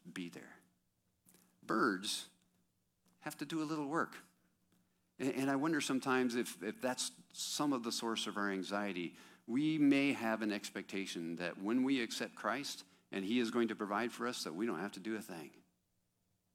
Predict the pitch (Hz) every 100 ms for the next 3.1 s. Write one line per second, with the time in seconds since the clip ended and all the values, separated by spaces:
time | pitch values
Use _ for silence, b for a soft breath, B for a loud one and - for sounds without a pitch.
0 | _ - 156 120 156 135 117 - 131 -
1 | 92 85 87 87 104 98 - 113 123 127
2 | - 123 - 117 117 120 113 104 95 82
3 | 71